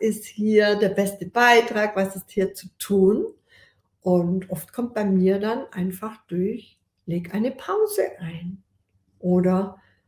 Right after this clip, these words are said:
äh, „Ruh dich aus“ oder einfach Dinge,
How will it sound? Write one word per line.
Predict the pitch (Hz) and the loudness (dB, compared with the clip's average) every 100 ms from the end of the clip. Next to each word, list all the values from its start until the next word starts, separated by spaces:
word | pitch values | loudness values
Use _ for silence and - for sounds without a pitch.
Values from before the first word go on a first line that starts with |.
| _ _ _ - | _ _ _ -2
äh, | |
„Ruh | 220 220 208 254 | 0 2 4 4
dich | 311 302 - | 4 0 -4
aus“ | - 294 349 302 202 - | 2 4 4 2 -2 -4
oder | - 208 202 - | 2 6 6 4
einfach | 202 214 254 - - - _ _ _ | 0 0 -4 -8 -18 -20 _ _ _
Dinge, | 233 220 214 233 277 | 6 8 10 8 6